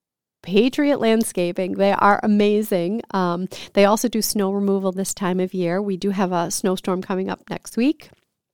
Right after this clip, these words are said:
Actually, on Sunday, I should say, in a couple of days. And, um, I know that they're already booked for, um, smaller jobs. So if you need someone else for that, please reach out. Again, we're here for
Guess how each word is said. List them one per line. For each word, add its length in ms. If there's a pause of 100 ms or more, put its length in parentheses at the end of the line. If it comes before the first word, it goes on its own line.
(320)
Actually, 300
on 140
Sunday, 380
I 40
should 260
say, 180
in 80
a 80
couple 300
of 60
days. 400 (460)
And, 460
um, 540 (320)
I 140
know 160
that 160
they're 200
already 240
booked 540 (180)
for, 460 (100)
um, 320
smaller 440
jobs. 540
So 400 (300)
if 180
you 120
need 340
someone 320
else 220
for 120
that, 240
please 300
reach 200
out. 220
Again, 340
we're 120
here 360
for 200